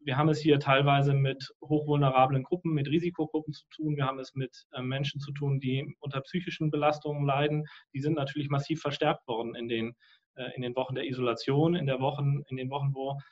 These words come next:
nicht alle Beratungsangebote, nicht alle Hilfeangebote in der Art und Weise zur Verfügung standen, wie sie es, ähm, sonst tun. Und das bringt Problemlagen mit sich, die wir jetzt verstärkt in den Blick nehmen müssen. Und hier braucht es,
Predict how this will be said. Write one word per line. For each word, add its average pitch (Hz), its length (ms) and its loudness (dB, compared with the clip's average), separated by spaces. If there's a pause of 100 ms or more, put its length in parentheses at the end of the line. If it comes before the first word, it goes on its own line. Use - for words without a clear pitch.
(140)
nicht 151 340 2
alle 151 200 8
Beratungsangebote, 139 1000 2
nicht 139 220 0
alle 147 160 2
Hilfeangebote 143 800 2
in 135 180 -6
der 139 160 0
Art 135 240 -2
und 135 80 -16
Weise 131 240 0
zur - 180 -20
Verfügung 139 580 -2 (220)
standen, 143 640 2
wie 143 140 -2
sie 143 300 2
es, - 380 -10 (220)
ähm, 135 280 -8 (100)
sonst 175 300 0
tun. 202 360 4 (400)
Und 139 120 -4
das 147 240 2 (180)
bringt 170 200 0
Problemlagen 156 600 4
mit 156 160 0
sich, 143 160 -4
die 156 100 -4
wir 151 120 4
jetzt 147 200 2
verstärkt 151 400 0
in 151 80 -2
den 143 120 2
Blick 156 200 0
nehmen 113 180 0
müssen. 110 220 -6
Und - 120 -18
hier 147 100 -8
braucht 131 280 -2
es, - 180 -18